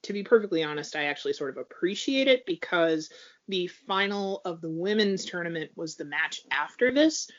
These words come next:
and I feel like women who are booked l-, second to last on the card so frequently get booked, like, the cool down match that you're not supposed to care about. And I think instead,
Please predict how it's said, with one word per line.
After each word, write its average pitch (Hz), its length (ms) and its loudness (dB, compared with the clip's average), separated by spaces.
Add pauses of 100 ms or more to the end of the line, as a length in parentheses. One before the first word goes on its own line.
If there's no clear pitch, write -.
(320)
and 185 400 2
I 190 120 -4
feel 226 260 -4
like 202 180 -2
women 240 640 -2 (240)
who 208 160 2
are 180 80 2
booked 180 340 -6
l-, 165 220 -6 (140)
second 185 400 -6
to 185 100 -8
last 165 380 -4
on 180 100 -4
the 180 80 -8
card 185 400 4
so 220 260 4
frequently 190 520 -2
get 170 200 -2
booked, 160 300 -4
like, 151 180 -4
the - 60 -20
cool 160 240 -6
down 156 220 -4
match 151 240 -10
that - 100 -8
you're 143 100 -4
not 135 180 -12
supposed - 260 -10
to - 60 -18
care 123 220 -2
about. 92 320 -6 (440)
And 185 100 6
I 180 80 4
think 175 260 -2
instead, 175 800 8